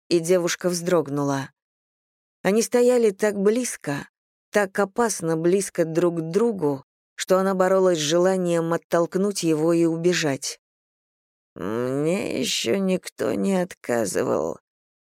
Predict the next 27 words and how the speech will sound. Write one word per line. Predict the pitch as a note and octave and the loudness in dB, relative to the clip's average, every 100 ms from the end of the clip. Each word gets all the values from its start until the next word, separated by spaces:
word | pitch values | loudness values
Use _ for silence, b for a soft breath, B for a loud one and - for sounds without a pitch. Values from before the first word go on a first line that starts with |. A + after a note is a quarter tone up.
| _ _ | _ _
почти | - D#3 - E3 | -2 -2 -2 -4
прошептал | D3 D3+ - D#3 - D3+ C#3+ C#3 - | -2 -2 0 -4 -2 -2 -2 -4 -4
Альфа. | D#3+ C3+ - D3+ - - _ _ _ _ _ _ - | -2 -4 -6 -6 -6 -14 _ _ _ _ _ _ -2
Самодовольная | G#3 G#3+ G#3+ G#3+ A3 G3+ | 0 2 2 4 2 2
ухмылка | G3 G3+ A3 A3 F#3+ | 0 2 2 2 2
на | D#3+ D#3+ | 0 0
мгновение | D#3+ E3 E3 F3+ E3+ D#3+ | 0 0 2 0 0 0
захватила | D3 - D#3+ E3+ E3 | 0 -2 -2 0 2
его | D#3+ D3+ E3 | 4 2 0
соблазнительный | E3 D#3+ D#3+ D#3 D#3+ D#3 D#3+ D#3 E3 | 0 2 2 0 -4 -2 -2 0 0
рот. | D#3+ C3 - _ _ _ _ _ _ - | 0 -2 -8 _ _ _ _ _ _ -4
Тиль | G3 G3 | 0 2
внезапно | F3+ F3+ E3+ F#3 - F3 | 2 0 0 0 -2 -2
подумала, | F#3+ F#3 G#3 F3+ D3 C#3+ C3+ - _ _ _ _ _ - | 0 2 0 2 0 -2 -4 -10 _ _ _ _ _ -14
сколько | - C4 B3 B3+ | -2 0 2 0
же | B3+ | 0
девушек | A3+ B3 D#3 C3+ D3 | 2 2 2 0 -2
бросались | D3 D3+ D#3 F3 D#3+ - | 0 0 0 0 0 -2
к | |
нему | D#3+ D#3+ E3 | -4 -2 0
в | E3 | 0
объятия, | E3 E3 G#3 G3 - D3+ D3 - _ _ _ | 0 0 0 -2 -2 0 0 -4 _ _ _
купившись | F#3 F3+ F#3+ - E3+ - | -2 2 0 0 -4 -2
на | E3 | -2
харизму | E3+ E3+ F#3+ F3 E3 D#3+ | 0 2 2 2 0 0
и | D3+ | 0
силу, | - G#3 G#3 E3 C#3+ | -2 0 2 2 0